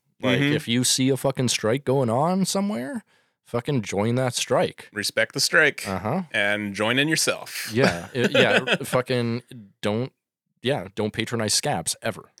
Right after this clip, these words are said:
Speaker 2: Nope.
Speaker 1: Never do it.
Speaker 2: Yeah.
Speaker 1: Never cross a picket line.
Speaker 2: Yep.
Speaker 1: If you, if you cross a picket line, you are doing violence to workers.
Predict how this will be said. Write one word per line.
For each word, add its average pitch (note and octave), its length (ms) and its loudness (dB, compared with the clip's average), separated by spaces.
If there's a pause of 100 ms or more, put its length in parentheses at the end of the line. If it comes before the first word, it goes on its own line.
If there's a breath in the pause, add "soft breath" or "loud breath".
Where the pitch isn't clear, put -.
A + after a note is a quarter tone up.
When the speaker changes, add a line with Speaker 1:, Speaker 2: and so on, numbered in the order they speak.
(180)
Speaker 2:
Nope. C3 180 0
Speaker 1:
Never A2+ 280 2
do B2+ 160 0
it. G2 80 -2
Speaker 2:
Yeah. A2+ 200 6
Speaker 1:
Never - 120 4
cross A2+ 320 2
a A2+ 40 0
picket - 320 -2
line. D2+ 280 -10 (180 soft breath)
Speaker 2:
Yep. A2+ 240 -2
Speaker 1:
If A#2 160 -2
you, F3 300 -2
if B2+ 180 -2
you D#3+ 100 0
cross E3+ 280 0
a F#3 60 0
picket A2+ 340 -4
line, F#2 400 -4 (200)
you A2 200 -4
are F3 60 -2
doing A#2 400 2 (220)
violence G#2 500 -2
to G#2 100 -4
workers. - 640 -6